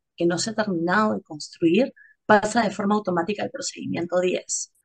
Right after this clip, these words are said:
Entonces, el procedimiento diez, lo positivo es que ya no te obliga, ¿verdad?, a colocar ciertos alcances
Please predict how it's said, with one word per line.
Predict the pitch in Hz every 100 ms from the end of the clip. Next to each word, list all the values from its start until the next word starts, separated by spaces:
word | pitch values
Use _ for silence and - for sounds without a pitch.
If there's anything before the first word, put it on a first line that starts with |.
| - - - -
Entonces, | 175 190 180 202 -
el | 196
procedimiento | 190 - 170 190 208 233
diez, | 214 214 240 - - _ -
lo | 202 170
positivo | 175 - 175 226 226 233 254 -
es | -
que | - 185
ya | 185
no | 185 202
te | 175
obliga, | 165 202 214 180 170 214 _ - - -
¿verdad?, | 175 170 180 185
a | 185
colocar | 180 170 165 170
ciertos | 170 196 - 220 208
alcances | 185 185 202 175 170 214 - - -